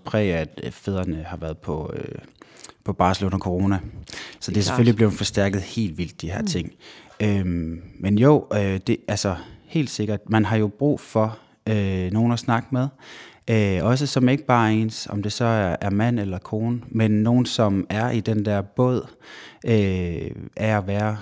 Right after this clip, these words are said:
Speaker 1: øh, på barsel, og også, øh, måske være på barsel og have overtaget fra moren, og der kan være nogle ting der. Øh, der kan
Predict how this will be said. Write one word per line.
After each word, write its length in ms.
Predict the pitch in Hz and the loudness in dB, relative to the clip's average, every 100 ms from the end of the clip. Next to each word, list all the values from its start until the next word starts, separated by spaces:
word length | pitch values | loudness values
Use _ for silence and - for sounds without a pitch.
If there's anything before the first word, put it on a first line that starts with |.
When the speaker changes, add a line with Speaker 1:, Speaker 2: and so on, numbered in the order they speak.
| 110 101 | -8 -6
Speaker 1:
øh, 160 | 92 | -6
på 120 | - | -6
barsel, 460 | - 90 113 - 107 | -6 -4 -4 -4 -4
og 100 | 87 | -2
også, 300 | 98 123 143 | -2 -2 0
øh, 420 | 131 110 90 85 - | 0 0 0 -2 -4
måske 300 | 90 - 87 | -6 -4 -4
være 100 | 82 | -4
på 120 | - | -6
barsel 400 | - 76 90 92 | -6 -6 -6 -6
og 60 | 85 | -6
have 120 | 92 | -6
overtaget 420 | 92 98 - 87 | -6 -6 -6 -8
fra 340 | - 82 90 - | -8 -14 -14 -10
moren, 380 | 101 120 135 131 | -4 0 2 2
og 80 | 101 | 0
der 80 | |
kan 140 | 95 98 | -2 -2
være 120 | 98 | 0
nogle 200 | 98 90 | 0 -4
ting 380 | - 117 110 - | -4 -2 -2 -2
der. 240 | 127 131 - - - - - | -2 -2 -4 -12 -20 -20 -6
Øh, 260 | 107 95 90 | -2 0 0
der 80 | 92 | -2
kan 160 | - | -4